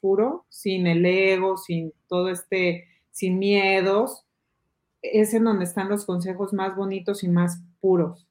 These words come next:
Por ejemplo, ese fue el consejo cuando decidí salirme de corporativo, de ahí vino. O sea, vino de ese momento de cansancio total y absoluto, que yo ya no podía más, que me sentía yo rendida, y dije, "Ya no puedo".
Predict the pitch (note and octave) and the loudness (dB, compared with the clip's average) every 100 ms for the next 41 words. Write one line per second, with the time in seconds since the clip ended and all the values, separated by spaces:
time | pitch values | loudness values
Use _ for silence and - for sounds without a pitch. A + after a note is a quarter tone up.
0 | - F#3+ G3 G3+ G3 - G#3 G#3 A3 G#3+ | -6 -2 0 0 0 0 0 2 0 0
1 | G#3 G#3 G#3 G3 G3 G3+ - F3+ F3 E3+ | 2 2 0 0 -2 -6 -4 0 4 4
2 | E3+ F3+ F#3+ F#3+ G#3+ G#3+ G#3 G#3 F3+ F3 | 2 0 -2 -2 2 2 2 2 -2 -2
3 | F3 E3+ F3 F#3 G3 F#3 F3+ F#3+ G3+ G3 | -2 -2 -4 -2 0 2 0 0 -2 -2
4 | E3 - _ _ _ _ _ - G3 G#3 | -4 -10 _ _ _ _ _ 2 4 4
5 | G#3+ A#3 A3+ G#3+ A#3+ A3+ F#3+ F#3 G3 A3 | 4 4 4 4 0 0 -2 -4 -2 0
6 | G#3+ F3+ F3 E3+ G3 G3 A3+ A3 - F3 | 0 0 0 0 -2 -2 -2 -2 -2 -4
7 | F3 F#3+ F3+ G3 G#3 - F3+ F3 F#3 F#3 | -2 0 2 2 -2 -2 -2 0 0 -2
8 | G3 G#3+ G#3 _ _ _ - F#3 G3 G#3 | -4 -4 -6 _ _ _ -6 -2 2 2
9 | A3 A3+ G#3+ F#3 G3 G3+ G3+ G3 G3+ A3 | 2 2 0 2 4 4 2 0 0 0
10 | G3+ G3 F#3 G3 G#3 G3+ G#3 G#3+ G#3 G3 | -2 -4 -4 -2 0 2 0 2 0 0
11 | F#3+ F#3 G3+ G#3+ F#3 F3 F#3+ G3+ A#3 A#3 | -4 -2 0 -2 -4 -6 -4 0 0 2
12 | A#3 A3+ F3 | -2 -2 -6